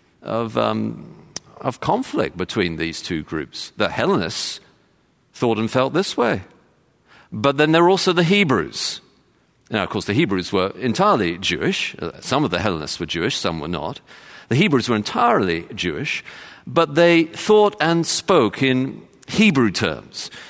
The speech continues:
So they spoke, uh, probably using, uh, the, uh,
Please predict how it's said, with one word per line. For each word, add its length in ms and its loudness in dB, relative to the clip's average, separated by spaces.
So 300 2
they 380 2
spoke, 500 0
uh, 160 0
probably 380 0
using, 560 -2
uh, 320 -4
the, 380 -4
uh, 180 -8